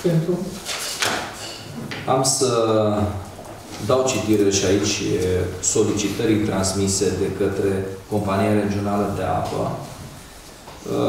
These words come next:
Speaker 2: care ne solicită să dăm o hotărâre de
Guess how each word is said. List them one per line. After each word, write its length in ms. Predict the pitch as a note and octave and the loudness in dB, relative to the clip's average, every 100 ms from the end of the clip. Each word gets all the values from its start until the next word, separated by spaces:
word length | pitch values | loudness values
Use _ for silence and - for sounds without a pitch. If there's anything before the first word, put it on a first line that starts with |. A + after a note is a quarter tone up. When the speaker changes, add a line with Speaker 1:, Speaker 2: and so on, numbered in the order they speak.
| A2 G#2+ | 4 4
Speaker 2:
care 160 | C3 D3+ C3+ | 2 4 4
ne 80 | B2 | 2
solicită 800 | - A#2 G#2+ G#2+ - C#3 C#3 C3+ C3 | 2 4 4 4 2 0 2 2 2
să 360 | - - A#2 A2+ A2 G#2 G2+ G2 - - - - - - - - - - - - - - G2 | 2 2 2 4 4 4 2 -2 -6 -10 -12 -14 -18 -20 -20 -20 -20 -18 -18 -18 -14 -8 0
dăm 140 | - | 2
o 80 | D#2 A#2 | 4 2
hotărâre 380 | A2 G#2+ A2 | 4 4 4
de 120 | G#2+ | 4